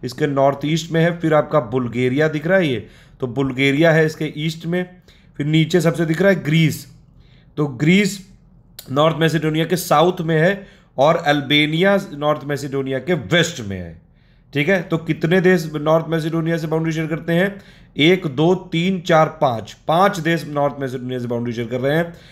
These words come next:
अल्बेनिया, कोसोवो, सर्बिया, बुल्गारिया और ग्रीस। अच्छा, नॉर्थ मैसेडोनिया जो है ये यूगोस्लाविया का पार्ट था, ठीक है। यूगोस्लाविया जो है यूएसएसआर से पहले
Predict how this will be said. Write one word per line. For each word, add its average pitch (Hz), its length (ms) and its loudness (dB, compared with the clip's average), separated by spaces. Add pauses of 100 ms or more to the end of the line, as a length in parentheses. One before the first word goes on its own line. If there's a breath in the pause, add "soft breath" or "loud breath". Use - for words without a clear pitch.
(220 loud breath)
अल्बेनिया, 139 680 4
कोसोवो, 156 640 0
सर्बिया, 156 640 2
बुल्गारिया 139 640 0
और 156 160 2
ग्रीस। 113 380 -6 (400 soft breath)
अच्छा, 139 160 0
नॉर्थ 180 420 4
मैसेडोनिया 175 560 -2
जो 151 120 -4
है 156 260 -2
ये 175 60 2
यूगोस्लाविया 156 840 2
का 160 120 2
पार्ट 135 280 4
था, - 480 -12 (420 soft breath)
ठीक 131 120 -4
है। 185 100 0
यूगोस्लाविया 160 920 2 (160)
जो 147 180 -2
है 156 180 2
यूएसएसआर 151 580 -2
से 143 100 -8
पहले 139 340 -2